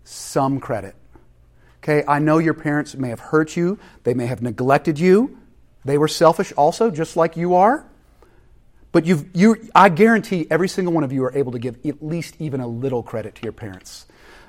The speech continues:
Um, how about, you know, the fact that they showed you what hard work was?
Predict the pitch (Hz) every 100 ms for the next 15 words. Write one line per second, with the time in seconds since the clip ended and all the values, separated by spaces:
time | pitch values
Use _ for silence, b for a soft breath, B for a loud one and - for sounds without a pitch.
0 | - 151 151 - - 196 175 170 - b
1 | b b b - 160 147 151 - 156 160
2 | - 147 147 - - _ 151 165 180 170
3 | - _ - - - 196 196 202 160 196
4 | 175 233 254 107 87